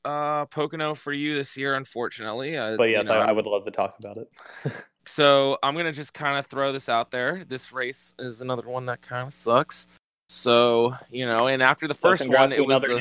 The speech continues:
Speaker 2: new winner this season on
Speaker 1: Yeah,
Speaker 2: N B C.
Speaker 1: congratulations to another new winner. And, uh, you know, I think that now that we've become self-aware of it, I think that we've completely played it out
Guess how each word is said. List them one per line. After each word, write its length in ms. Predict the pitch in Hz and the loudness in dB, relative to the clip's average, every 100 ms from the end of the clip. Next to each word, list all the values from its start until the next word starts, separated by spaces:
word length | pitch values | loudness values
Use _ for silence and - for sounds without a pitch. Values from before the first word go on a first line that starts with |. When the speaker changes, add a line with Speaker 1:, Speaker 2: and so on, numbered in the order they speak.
| 135 | -4
Speaker 2:
new 40 | 131 | -2
winner 240 | 131 131 | 0 2
this 180 | 127 123 | 2 2
season 300 | 135 127 127 | 2 2 4
on 60 | |
Speaker 1:
Yeah, 160 | 165 160 | 6 6
Speaker 2:
N 60 | 139 | 6
B 80 | - | 0
C. 60 | |
Speaker 1:
congratulations 800 | 156 160 175 175 170 175 165 156 | 2 4 4 2 -4 -4 -8 -14
to 100 | 175 | -10
another 300 | 160 156 165 | -8 -6 -6
new 180 | 160 160 | -8 -10
winner. 380 | 160 160 165 170 - | -8 -8 -8 -10 -12
And, 440 | 143 143 139 139 135 | -14 -12 -12 -14 -12
uh, 280 | 120 139 101 | -12 -12 -12
you 140 | 143 | -8
know, 180 | 156 156 | -4 -2
I 120 | 131 147 | -2 -4
think 180 | 175 | -6
that 180 | 175 156 | -6 -6
now 180 | 143 139 | -4 -6
that 80 | 139 | -6
we've 100 | 131 | -12
become 240 | 131 135 | -18 -20
self-aware 680 | 127 139 131 120 110 117 113 | -14 -8 -8 -8 -6 -4 -4
of 80 | 107 | -8
it, 80 | 107 | -12
I 80 | 104 | -14
think 240 | 117 113 | -14 -12
that 100 | 104 | -12
we've 200 | 82 101 _ | -14 -20 _
completely 400 | 104 101 110 95 | _ -12 -10 -12
played 320 | - 104 101 | -10 -8 -8
it 120 | 101 101 | -8 -6
out 300 | 101 101 | -4 -4